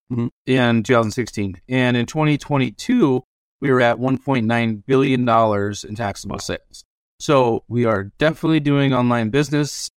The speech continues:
Speaker 2: and we're collecting sales tax from businesses. We're fully realizing sales tax. So not just brick and mortar, but our online.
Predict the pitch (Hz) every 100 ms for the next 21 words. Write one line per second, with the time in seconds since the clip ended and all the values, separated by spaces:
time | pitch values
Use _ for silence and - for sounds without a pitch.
0 | 110 113 110 101 - 120 139 - 139 131
1 | 123 123 - 117 117 - _ _ _ -
2 | 147 135 123 127 - 120 117 - _ _
3 | _ 208 - 165 170 160 127 131 123 113
4 | 110 - 107 98 - - 110 127 160 151
5 | - 151 - 131 123 123 123 110 107 104
6 | 104 127 139 131 127